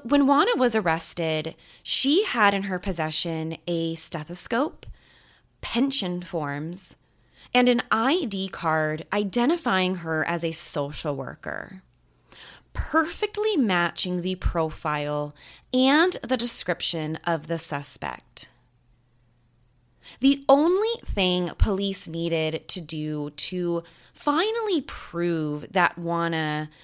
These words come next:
was, in fact, the old lady killer, responsible for terrorizing Mexico City for years,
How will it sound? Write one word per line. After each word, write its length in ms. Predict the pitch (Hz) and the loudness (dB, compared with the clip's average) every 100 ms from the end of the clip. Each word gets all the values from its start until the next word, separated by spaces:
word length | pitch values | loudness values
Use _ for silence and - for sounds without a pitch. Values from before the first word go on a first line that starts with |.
| - 190 | -16 0
was, 460 | 202 247 320 269 | 4 6 4 2
in 200 | - 208 | -2 -2
fact, 560 | 202 175 160 160 - 175 | 0 0 2 0 -6 -6
the 140 | 175 | -4
old 220 | 170 170 | -2 -2
lady 320 | 160 151 151 147 | -2 -4 -6 -8
killer, 600 | - 147 147 139 143 143 _ _ _ - - | -8 -6 -4 -4 -6 -10 _ _ _ -20 -6
responsible 920 | 254 247 - 277 311 349 - 415 415 | -2 0 0 0 -2 -2 -2 2 2
for 180 | - 339 | 2 -2
terrorizing 1080 | - - - 180 190 196 180 156 156 160 160 | -2 -6 -8 2 6 6 6 4 2 -2 -2
Mexico 380 | 151 - - 160 | -4 -6 -10 -10
City 380 | - 160 151 | -6 -6 -6
for 260 | 151 - 202 | -8 0 0
years, 1120 | 214 190 190 226 285 302 175 147 151 - - | 0 -6 -6 0 2 4 2 0 -4 -6 -8